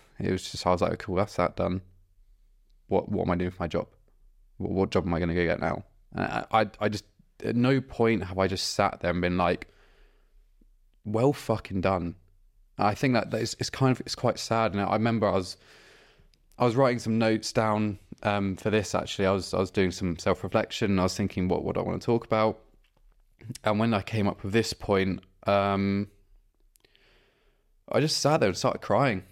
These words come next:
<laughs> I just, it, it, it was, like, such a, such a moment of, like, why have I been so horrible to myself, like, all my life? Why have I not, why have I not treated myself like I would my best friend? Like, if, if, if one of my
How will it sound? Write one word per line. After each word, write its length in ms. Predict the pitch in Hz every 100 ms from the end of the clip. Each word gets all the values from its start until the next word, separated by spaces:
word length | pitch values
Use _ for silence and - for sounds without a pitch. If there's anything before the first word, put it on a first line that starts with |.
| -
<laughs> 1000 | 131 - - 165 135 - - - _ _
I 140 | - 117
just, 320 | 131 - - -
it, 120 | 131
it, 140 | - 135 135
it 40 | 139
was, 140 | 135
like, 160 | 131 -
such 240 | 160 139
a, 300 | 139 123 113
such 220 | - 110 117
a 40 |
moment 220 | 131 131
of, 60 | 117
like, 160 | 101 113 - _ 110 110
why 360 | 107 110 131
have 120 | 135 127
I 120 | 113
been 400 | - 120 110 101
so 200 | - 104
horrible 520 | - - 117 131 120
to 120 | -
myself, 480 | 98 - 95 95 -
like, 100 | 98
all 80 | 113
my 120 | 104 92
life? 360 | 110 95 -
Why 180 | 110 120
have 100 | 123
I 80 | 123
not, 220 | 117 - - - - _ _ _ -
why 180 | 98 113
have 80 |
I 60 | 135
not 180 | 131 -
treated 360 | - 107 104
myself 420 | 104 92 101 95 95
like 180 | 92
I 60 | 95
would 160 | 95 98
my 120 | 92
best 260 | 92 -
friend? 220 | - 87 85
Like, 140 | 87
if, 140 | - -
if, 140 | - - _ _ _ _ -
if 140 | -
one 80 |
of 40 |
my 40 | 110